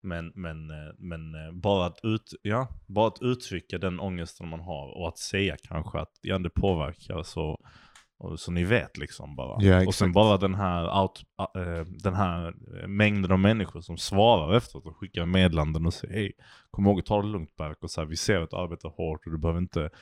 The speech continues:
Speaker 1: vi vill hellre att det var någon som skriver, hellre att du arbetar mindre än du inte arbetar alls,
Speaker 2: Mm.
Speaker 1: för då behöver inte
Speaker 2: Det är
Speaker 1: du
Speaker 2: jättefint
Speaker 1: liksom."
Speaker 2: för uppskattning.
Speaker 1: Ja, exakt.
Speaker 2: Ja.
Speaker 1: Man bara fattar att okej, du vet, folk har inte såna läskigt höga förväntningar på en som
Speaker 2: Nej.
Speaker 1: man kanske själv tror.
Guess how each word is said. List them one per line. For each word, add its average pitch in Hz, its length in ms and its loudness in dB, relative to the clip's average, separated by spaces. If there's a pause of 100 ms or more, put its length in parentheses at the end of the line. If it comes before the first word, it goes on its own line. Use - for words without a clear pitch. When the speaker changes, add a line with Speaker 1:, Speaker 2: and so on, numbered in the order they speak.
(360)
Speaker 1:
vi 82 320 -2
vill 95 180 6
hellre 98 300 4
att 85 80 -2
det 95 60 -2
var 104 60 2
någon 101 120 2
som 90 100 -8
skriver, 90 420 -2
hellre 95 380 4
att - 100 -6
du 98 100 0
arbetar 98 360 4
mindre 85 760 0 (460)
än 85 240 2
du 87 100 4
inte 87 160 2
arbetar 85 440 2
alls, 76 360 0
Speaker 2:
Mm. 104 80 -4
Speaker 1:
för 90 80 0
då 85 60 0
behöver 82 220 2
inte 101 100 0
Speaker 2:
Det 101 60 4
är 98 40 4
Speaker 1:
du 95 60 0
Speaker 2:
jättefint 92 360 -4
Speaker 1:
liksom." 85 240 -6
Speaker 2:
för 90 60 -2
uppskattning. 98 540 -8
Speaker 1:
Ja, 90 300 4
exakt. 101 260 2
Speaker 2:
Ja. 95 60 4
Speaker 1:
Man 104 140 4
bara 117 140 8
fattar 117 380 2
att 78 120 -4
okej, 92 300 2
du 82 140 -2
vet, 78 140 -6
folk 95 280 2
har 98 200 4
inte 95 180 0
såna 85 300 0
läskigt 92 440 2
höga 87 240 0
förväntningar 87 500 -6
på - 140 -2
en 87 60 2
som 101 100 4
Speaker 2:
Nej. 90 80 4
Speaker 1:
man 90 80 4
kanske 98 280 -2
själv 90 240 2
tror. 90 340 -2